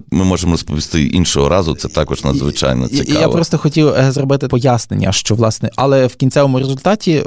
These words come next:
Speaker 2: вони обоє все ж таки пішли на Південний полюс. І так, як вони туди йшли, як вони дійшли і, і як вертались, це інша історія, але, власне, в експедиції Скотта було багато людей, він дуже так ретельно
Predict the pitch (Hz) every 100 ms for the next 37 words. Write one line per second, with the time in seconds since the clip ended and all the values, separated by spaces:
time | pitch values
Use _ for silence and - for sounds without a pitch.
0 | - - 127 143 127 113 139 147 - 120
1 | - - 113 - - 117 110 113 107 107
2 | 110 - - - - - - - - 127
3 | 127 95 - - - 127 131 131 123 117
4 | 120 120 113 127 127 127 - 104 120 120
5 | 120 117 117 117 113 123 127 127 107 113
6 | 117 117 - 123 - 117 117 120 120 123
7 | 117 117 - 117 113 107 110 - 202 240
8 | 190 120 117 113 127 - 120 117 - 127
9 | 123 - 117 110 - - - 208 - 190
10 | 123 120 127 135 127 117 120 110 107 107
11 | 110 175 262 277 156 151 139 123 123 -
12 | 123 135 107 110 101 98 - 113 113 117
13 | 104 101 101